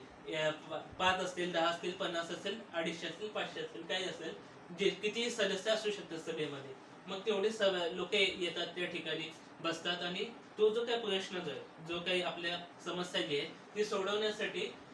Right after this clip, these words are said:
अ, वेगवेगळ्या उपाययोजना ज्या आहेत त्या केल्या जातात. त्यालाच आपण सभा असे म्हणतो.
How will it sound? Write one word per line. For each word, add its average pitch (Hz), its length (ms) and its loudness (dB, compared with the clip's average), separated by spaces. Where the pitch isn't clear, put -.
अ, 160 120 0
वेगवेगळ्या 196 480 4
उपाययोजना 180 520 0
ज्या 156 160 0
आहेत - 80 -6
त्या 180 80 -2
केल्या 160 300 2
जातात. - 600 -4
त्यालाच 202 260 2
आपण 233 160 -2
सभा 180 280 2
असे 165 160 0
म्हणतो. 135 280 -8